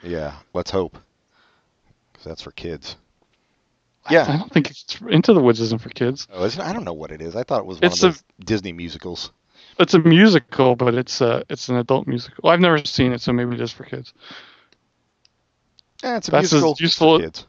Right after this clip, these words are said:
Speaker 2: as useful as I can be. Everything's for kids, really. Cigarettes, they're for kids.
Speaker 1: I think so. Heroin?
Speaker 2: For kids. I mean, basically, kids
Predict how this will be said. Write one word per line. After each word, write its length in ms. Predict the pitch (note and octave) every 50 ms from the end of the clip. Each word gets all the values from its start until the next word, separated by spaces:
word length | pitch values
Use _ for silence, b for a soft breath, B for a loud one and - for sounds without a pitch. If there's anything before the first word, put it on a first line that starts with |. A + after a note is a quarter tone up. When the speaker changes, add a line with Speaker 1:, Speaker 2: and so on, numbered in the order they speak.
| _ _ _ _ _ _ _ _ _ _ _ _
Speaker 2:
as 220 | F3 D3 C#3 C#3+ D#3
useful 360 | D#3+ D3+ - - D#3+ C#3+ C3+
as 100 | B2+ C3+
I 100 | B2+ C3
can 220 | - - C3 B2+
be. 320 | A#2+ B2+ A#2+ A2+ A2+ A#2+ - - -
Everything's 380 | D#3 D#3 D#3+ C#3 C3 A#2+ -
for 100 | - B2+
kids, 240 | B2 - C3 A#2+ A2+
really. 320 | A#2+ B2 B2 A#2 A2+ A#2 - _ _ _ _ _ _ _ _ _ _ _ _ _ _ _ _ _ _ _ _
Cigarettes, 480 | - - D3+ C#3 D3+ D#3 E3 - - -
they're 140 | B2 B2 A#2+
for 100 | - C#3
kids. 400 | - B2 A#2+ A#2+ A#2+ - - - _ - - -
Speaker 1:
I 100 | - A2+
think 180 | D3+ F#3+ A2 -
so. 280 | - F#2+ F#2 A#2 C3+ -
Heroin? 400 | - G2 G#2 A2+ B2 C#3+ D#3+ F3+ _ _ _ _ _ _ _ _ _ _ _ _ _ _ _
Speaker 2:
For 100 | - E3
kids. 420 | - D3+ C3+ B2 B2+ - - - _ b b b -
I 80 | G3+
mean, 140 | G#3+ G#3+ G3
basically, 460 | E3 G3+ A#3 B3+ - A3+ - F3 D#3+ C#3+
kids 560 | - - F#3+ E3 E3+ D#3+ - - - -